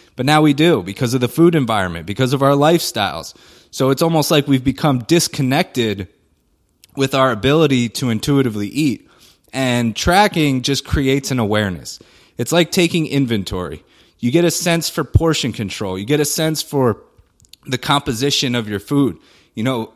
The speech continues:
<clears throat> knowing what, you know, what makes you feel a certain way. Uh, do you have any digestive issues with certain foods? Do you,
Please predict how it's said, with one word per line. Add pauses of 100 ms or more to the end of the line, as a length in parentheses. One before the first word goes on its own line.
(100)
<clears throat>
knowing
what,
you
know,
what
makes
you
feel
a
certain
way. (800)
Uh,
do
you
have
any
digestive
issues
with
certain
foods?
Do
you,